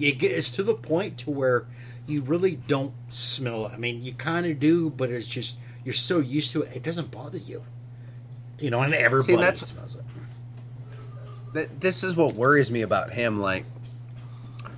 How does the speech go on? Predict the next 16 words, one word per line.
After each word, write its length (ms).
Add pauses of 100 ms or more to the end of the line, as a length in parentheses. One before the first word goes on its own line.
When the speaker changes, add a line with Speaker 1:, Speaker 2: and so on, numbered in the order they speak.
(380)
Speaker 2:
this 260
is 140
a 60
kid 380
who's 220
grown 320
up 240
with, 460 (1300)
he's 380
never 260
been 240
a 60
have-not. 880 (600)
<clears throat> 80 (440)
Speaker 1:
Yeah, 200 (240)
yeah. 180